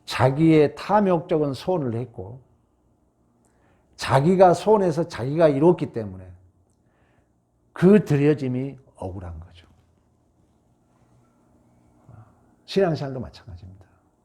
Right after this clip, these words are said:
신앙생활은 오직 믿음이에요. 믿음으로 드려지면 끝입니다. 더 이상 이유가 없는 거예요. 그래서 거기에 고민이 있는 거예요.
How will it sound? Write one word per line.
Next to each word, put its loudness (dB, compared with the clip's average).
신앙생활은 -4
오직 -8
믿음이에요. -12
믿음으로 2
드려지면 -6
끝입니다. -16
더 -4
이상 -4
이유가 -4
없는 -12
거예요. -18
그래서 0
거기에 -2
고민이 -12
있는 -18
거예요. -20